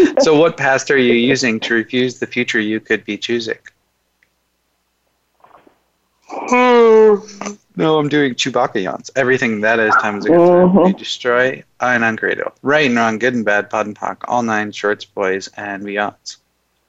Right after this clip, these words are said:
Speaker 1: Whew. Man. So much charge.
Speaker 2: Yeah.
Speaker 1: So lovely.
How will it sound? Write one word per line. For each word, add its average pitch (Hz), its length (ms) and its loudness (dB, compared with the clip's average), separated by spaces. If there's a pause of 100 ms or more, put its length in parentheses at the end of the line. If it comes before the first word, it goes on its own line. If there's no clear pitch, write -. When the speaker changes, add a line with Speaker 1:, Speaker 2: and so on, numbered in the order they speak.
(2250)
Speaker 1:
Whew. 185 220 2 (580)
Man. 131 260 -2 (1400)
So 123 340 -4
much 92 300 -6
charge. 104 400 0
Speaker 2:
Yeah. - 120 -8
Speaker 1:
So 147 180 2
lovely. 90 420 -4